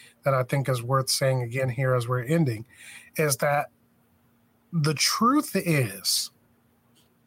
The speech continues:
there will be times where you'll, you'll be afraid. There'll be times when you will worry. There'll be times when you are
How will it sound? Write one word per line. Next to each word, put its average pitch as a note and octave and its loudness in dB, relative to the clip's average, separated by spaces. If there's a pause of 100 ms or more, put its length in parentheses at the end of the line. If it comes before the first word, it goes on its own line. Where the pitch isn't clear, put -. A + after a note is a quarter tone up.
(580)
there D3+ 0
will C4+ 4
be G#3 2
times F3+ 2
where D3 2
you'll, E3+ 0 (840)
you'll D#3+ 2
be C#4 4
afraid. C4 0 (960)
There'll F#3+ 2
be F3+ 2
times G3+ 2
when E3 4
you F3 2
will D3+ 2
worry. F#3 2 (320)
There'll D#3 2
be D3 -2
times F3+ 0
when D#3+ 2
you D#3+ 4
are - 0